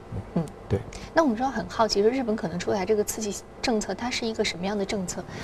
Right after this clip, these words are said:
Speaker 1: 它是货币政策、经济政策，
Speaker 2: 嗯。
Speaker 1: 还是一个什么样的方式？
Speaker 2: 它，呃，从现有的资料上来看，它可能会制造一条磁悬浮的一个，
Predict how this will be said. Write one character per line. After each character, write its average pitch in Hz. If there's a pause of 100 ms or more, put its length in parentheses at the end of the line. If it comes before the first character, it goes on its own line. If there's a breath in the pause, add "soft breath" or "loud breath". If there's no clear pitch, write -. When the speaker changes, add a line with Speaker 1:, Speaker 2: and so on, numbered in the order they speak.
(160 loud breath)
Speaker 1:
它 226
是 233
货 254
币 214
政 202
策、 190
经 220
济 214
政 190
策， 185 (280 loud breath)
Speaker 2:
嗯。 110
Speaker 1:
还 101
是 101
一 170
个 180
什 185
么 185
样 196
的 180
方 196
式？ 202
Speaker 2:
它， 170 (120)
呃， 104
从 123
现 185
有 101
的 101
资 127
料 113
上 107
来 98
看， 101
它 -
可 -
能 98
会 107
制 -
造 113
一 123 (100)
条 98 (200)
磁 117
悬 98
浮 101
的 98 (120)
一 95
个， 98